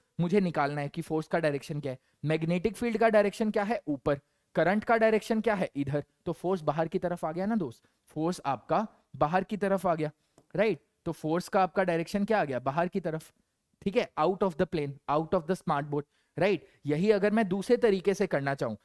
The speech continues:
कि यार it is a cross product V cross B, V cross B से भी आपका बाहर की तरफ ही आएगा, ठीक है ना?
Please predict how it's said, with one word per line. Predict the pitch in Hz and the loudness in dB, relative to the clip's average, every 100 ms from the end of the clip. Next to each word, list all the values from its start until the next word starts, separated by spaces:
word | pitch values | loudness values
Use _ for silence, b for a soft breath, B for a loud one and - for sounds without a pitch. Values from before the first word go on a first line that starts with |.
| _ - | _ -2
कि | 165 | 2
यार | 180 165 | 2 2
it | 185 | 0
is | 185 | 0
a | 196 | 0
cross | 165 170 | 0 0
product | - 170 170 190 | 0 2 2 0
V | 151 160 | -4 -2
cross | 175 180 | 0 0
B, | 147 226 - _ 131 | 0 -4 -6 _ -4
V | 143 | 0
cross | 170 160 | 0 0
B | 160 | 0
से | 175 160 | -2 0
भी | 160 240 - _ - | 2 0 0 _ -6
आपका | 143 - 208 135 | -6 0 -2 0
बाहर | 127 147 | 0 0
की | 151 170 | -2 -2
तरफ | 156 147 | -2 -2
ही | 160 | -2
आएगा, | 135 120 123 b b b _ | -4 -4 -10 b b b _
ठीक | - 208 | -4 0
है | 262 | 0
ना? | 202 | -2